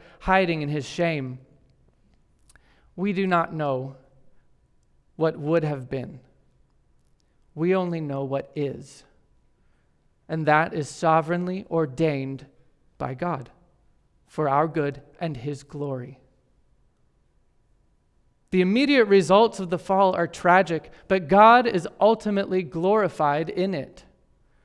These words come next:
In Genesis three fifteen, God cursed Satan,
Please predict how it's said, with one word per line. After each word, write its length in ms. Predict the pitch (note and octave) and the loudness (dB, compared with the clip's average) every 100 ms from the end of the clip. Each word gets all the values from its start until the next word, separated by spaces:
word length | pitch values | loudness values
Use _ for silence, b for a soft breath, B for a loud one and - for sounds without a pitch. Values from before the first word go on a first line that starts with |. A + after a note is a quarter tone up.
| _ _ _ _ _ _ _ - | _ _ _ _ _ _ _ -6
In 120 | F3+ | 0
Genesis 480 | G3 G#3+ G#3 F#3+ - | 2 2 0 -6 -6
three 300 | G3+ A3+ A3 | -4 -2 0
fifteen, 680 | A3 G3+ - G#3+ G#3+ F#3+ | 0 0 -4 -6 -6 -4
God 460 | D3 G3 A3 G3+ - | 2 4 4 0 -8
cursed 540 | - A3 A#3 - - | -4 -2 -2 -8 -18
Satan, 580 | - G#3 G#3+ G#3 D3+ D3 | -6 -2 -2 -2 -8 -6